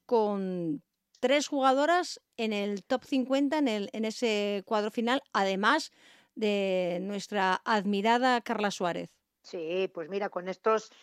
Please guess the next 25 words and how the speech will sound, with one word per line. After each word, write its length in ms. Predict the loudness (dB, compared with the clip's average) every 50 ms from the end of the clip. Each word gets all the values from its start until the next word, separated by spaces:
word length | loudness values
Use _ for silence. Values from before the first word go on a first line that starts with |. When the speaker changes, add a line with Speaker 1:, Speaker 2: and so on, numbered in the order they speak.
| -20 _ _ -2
Speaker 2:
resultados 760 | -2 -2 0 -2 -4 -4 -2 0 0 0 0 0 -4 -6 -8
que, 380 | -12 -12 -10 -8 -8 -8 -10 -10
que 80 | -10
están 300 | -12 -8 _ -4 -4 -4
siendo, 520 | -2 -2 -4 -2 -2 -4 -6 -6 -6 -8 -6
eh, 160 | -6 -6 -6
buenísimos 800 | -6 -6 -6 -6 -6 -6 -8 -10 -10 -12 -16 -16 -16 -18 -18 -16
en 100 | -12 -10
este 500 | -10 -10 -8 -4 0 2 4 4 2 2 -2 _ _ _ _ _ _ _ _
primer 540 | -2 -2 0 2 2 2 2 0 -2 -4 -8
semestre 540 | -14 -16 -16 -14 -14 -16 _ -8 -6 -4
del 100 | -2 0
año, 300 | 0 0 0 -2 -8 -10
pues 240 | -10 -10 -12 -12 -8
claro, 200 | -6 -6 -6 -6
tenemos 380 | -6 -10 -14 -12 -12 -8 -4 0
a 120 | 0 2
Garbiñe 580 | 2 0 -2 -4 -8 -12 -12 -10 -10 -8 -8 -10
en 120 | -12 -12
el 80 | -16 -16
número 240 | -12 -8 -6 -8 -6
trece 500 | -6 -8 -10 -10 _ -12 -14 -12 -12 -12
en 80 | -14
el 100 | -14 -12
ranking 380 | -10 -10 -10 -10 _ -20 -20